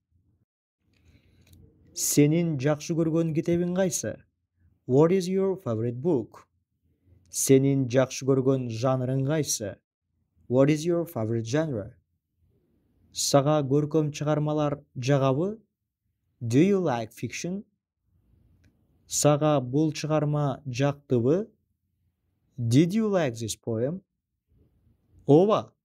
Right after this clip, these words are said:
ал абдан кызыктуу экен. Yes, it's very interesting. Жок, ал кызыксыз экен. No, it's boring. «Азыр мен Манас эпосун окуп жатам.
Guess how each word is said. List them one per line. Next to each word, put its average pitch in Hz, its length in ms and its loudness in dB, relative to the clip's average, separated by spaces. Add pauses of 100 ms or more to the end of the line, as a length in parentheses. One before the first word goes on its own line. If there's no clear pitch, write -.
(360)
ал 147 240 2
абдан 170 300 -2
кызыктуу 180 480 -2
экен. 107 320 -8 (880)
Yes, 151 560 0 (260)
it's 127 240 0
very 180 300 2
interesting. 139 720 -6 (1120)
Жок, 131 600 2 (560)
ал 165 400 2
кызыксыз 185 640 0
экен. 107 260 -8 (800)
No, 147 480 2 (720)
it's 151 180 0
boring. 143 540 0 (1500)
«Азыр 143 320 4
мен 180 400 -2
Манас 147 580 -2
эпосун 170 560 0
окуп - 220 -6
жатам. 113 440 -4